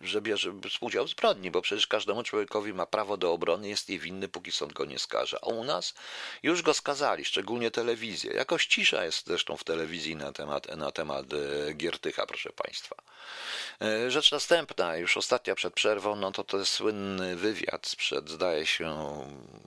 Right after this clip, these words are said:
wczoraj, sprzed wczoraj chyba pana, e, czy z, człowieka zwanego prezydentem, e, pana Dudy,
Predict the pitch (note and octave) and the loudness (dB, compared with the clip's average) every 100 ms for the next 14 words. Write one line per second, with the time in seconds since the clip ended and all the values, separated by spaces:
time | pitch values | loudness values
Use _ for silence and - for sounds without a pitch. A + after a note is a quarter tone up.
0 | D2 - - B2+ G#2+ F#2+ F#2 F#2+ - F#2+ | -10 0 4 6 6 4 0 -2 0 -2
1 | - - A#2+ D#2 C2 E2+ D#2+ E2 E2 - | 0 4 4 4 -2 -4 2 2 2 2
2 | D#2+ D2+ D2+ - - - - - - - | 2 0 -4 -6 -10 -8 -8 -8 -10 -4
3 | E2 E2+ C#2+ - D2+ D#2 D#2+ - F#2 G2+ | -2 -2 0 0 0 0 -2 2 2 2
4 | - F2+ D#2+ F2 F2 F2 - E2 D#2+ E2 | 2 0 2 2 2 0 0 -2 0 2
5 | F2 E2 F2 D#2+ D#2+ D#2+ D#2+ D#2+ D#2 D#2+ | 2 0 -2 -2 -2 -2 -2 -2 -2 -2
6 | D#2 D#2+ E2+ E2+ - | 0 0 0 -2 -4